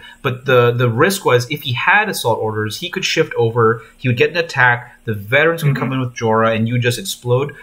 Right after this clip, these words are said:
Speaker 1: So you retreated, which made a lot of sense. But then you had an option as well to back away the poor fellows, but you didn't.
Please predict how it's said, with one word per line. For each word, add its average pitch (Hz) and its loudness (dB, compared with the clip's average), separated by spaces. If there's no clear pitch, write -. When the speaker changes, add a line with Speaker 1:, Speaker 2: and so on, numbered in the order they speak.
Speaker 1:
So - -8
you 127 0
retreated, 147 0
which 123 -4
made 135 -4
a 127 -4
lot 117 2
of 123 -2
sense. 156 -2
But 226 -6
then 185 -2
you 156 -2
had 277 0
an 403 -4
option 190 0
as 127 -4
well 139 0
to 123 -6
back 127 2
away 143 -6
the 120 -8
poor 123 -6
fellows, 143 -6
but 120 -16
you 104 -6
didn't. 123 -2